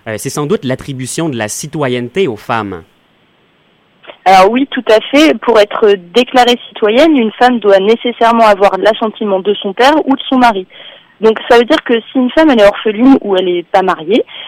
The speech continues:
Speaker 2: elle ne jouit d'aucune reconnaissance civile à elle toute seule.
Speaker 1: Hmm.
Speaker 2: Et... Puis les femmes sont victimes de rejet sur la base de l'impureté de la condition féminine. Donc par exemple, elles sont exclues de leur cercle familial lors de leur menstruation ou après avoir accouché.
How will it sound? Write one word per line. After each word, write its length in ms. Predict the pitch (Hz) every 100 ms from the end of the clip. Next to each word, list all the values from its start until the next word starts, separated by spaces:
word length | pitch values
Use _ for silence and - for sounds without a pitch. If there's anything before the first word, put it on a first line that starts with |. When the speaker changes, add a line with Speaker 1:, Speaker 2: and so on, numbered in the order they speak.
| -
Speaker 2:
elle 160 | 208 214
ne 120 | 214
jouit 220 | 202 240
d'aucune 380 | 202 269 - 330
reconnaissance 560 | 254 240 220 196 254 -
civile 240 | 208 247 294
à 100 | 220
elle 120 | 240
toute 200 | 254 -
seule. 200 | - 202 - 143
Speaker 1:
Hmm. 220 | 147 107 95
Speaker 2:
Et... 280 | - 208 - _ _ -
Puis 380 | - - 208 208
les 140 | 208 220
femmes 160 | 262 269 -
sont 180 | 214 202
victimes 480 | 196 208 - 247 220
de 160 | 208
rejet 480 | 196 190 214 196 226 -
sur 100 | 226
la 120 | 185
base 200 | 185 226
de 140 | 202 202
l'impureté 540 | 208 220 233 - 240
de 40 |
la 120 | 220 208
condition 420 | 214 208 - 202
féminine. 420 | 196 190 214 311
Donc 180 | 220 190
par 140 | 202
exemple, 380 | 190 190 277 - - - - _
elles 140 | 196 202
sont 80 | 233
exclues 400 | 254 - - 277
de 100 | 220
leur 120 | - -
cercle 320 | 220 - 208
familial 540 | - 196 190 277 302 -
lors 280 | 208 226 226
de 100 | 202
leur 200 | 185 170
menstruation 640 | 190 - - 180 - 277 -
ou 120 | 196
après 240 | 175 247
avoir 180 | 233 233
accouché. 480 | 233 - 214 -